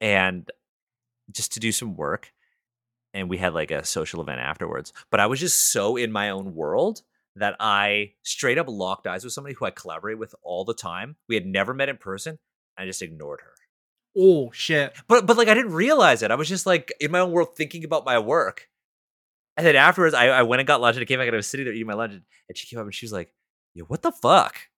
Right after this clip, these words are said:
Speaker 1: I was like, "Oh,
Speaker 2: <laughs>
Speaker 1: we've never met in
Speaker 2: Oh.
Speaker 1: person." Like, I straight up didn't even realize that I might have ignored her.
Speaker 2: Um,
Speaker 1: Um,
Speaker 2: I, I make a lot of accidental eye contact in public
Speaker 1: Right.
Speaker 2: because I,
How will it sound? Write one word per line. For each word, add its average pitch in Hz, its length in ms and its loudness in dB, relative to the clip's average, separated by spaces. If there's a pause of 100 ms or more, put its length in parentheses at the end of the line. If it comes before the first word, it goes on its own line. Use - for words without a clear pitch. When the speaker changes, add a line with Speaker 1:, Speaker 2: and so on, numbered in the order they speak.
(1200)
Speaker 1:
I 190 80 2
was 226 80 2
like, 320 100 0
"Oh, 466 500 8 (440)
Speaker 2:
<laughs> - 40 -20
Speaker 1:
we've 370 220 6
never 523 140 12 (100)
met 440 120 10
in - 80 8
Speaker 2:
Oh. - 20 2
Speaker 1:
person." 240 580 6 (140)
Like, 156 180 2
I 131 60 -8
straight 165 420 2
up 147 80 -2
didn't 147 180 -2
even 123 280 -6
realize 113 460 0
that 107 100 2
I 101 80 0
might 104 140 -2
have 98 60 -6
ignored 85 500 -8
her. 80 300 -8 (600)
Speaker 2:
Um, 135 540 -4 (220)
Speaker 1:
Um, - 80 4
Speaker 2:
I, 190 600 6 (160)
I 185 140 6
make 233 260 0
a 208 40 4
lot 147 260 6
of 143 100 -4
accidental 139 580 -4
eye 117 160 -8
contact 139 600 -6
in 147 100 -8
public 160 500 -6 (420)
Speaker 1:
Right. - 160 -6
Speaker 2:
because 139 500 -2 (320)
I, 143 520 0